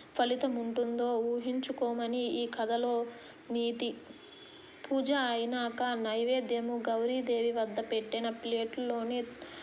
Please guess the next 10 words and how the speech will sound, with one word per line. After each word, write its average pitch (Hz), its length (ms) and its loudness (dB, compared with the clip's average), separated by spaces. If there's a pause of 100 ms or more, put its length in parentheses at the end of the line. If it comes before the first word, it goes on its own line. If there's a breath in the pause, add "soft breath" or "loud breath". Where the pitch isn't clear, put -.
(300 loud breath)
తోరము 240 560 2
చేతికి 233 520 0
కట్టుకుని 233 540 0
ఐదుగురికి 233 880 0
భోజనము 233 680 2
వడ్డించినాక 226 800 0
ఇంకొకరికి 233 840 0
ఒక 233 260 0
వాయనము 240 680 0
ఇవ్వవలెను. 220 800 0